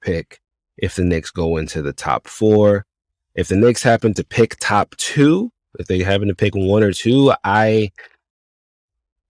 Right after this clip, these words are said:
that's gonna be tough for me because I still feel like that is the pick. But there's these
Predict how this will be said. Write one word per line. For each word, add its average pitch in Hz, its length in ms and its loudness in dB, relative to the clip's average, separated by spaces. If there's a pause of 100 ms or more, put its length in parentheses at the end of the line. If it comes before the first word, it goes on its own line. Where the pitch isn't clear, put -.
(120)
that's 120 340 0
gonna 123 140 6
be 101 140 0
tough 131 260 0
for 135 140 2
me 135 300 4 (540)
because 95 300 0
I 95 140 2
still 104 540 2 (360)
feel 101 420 -2
like 92 380 -2 (800)
that 95 280 0
is 92 140 0
the - 140 -6
pick. - 500 -2 (480)
But 98 320 2 (1500)
there's 107 440 2
these 110 300 0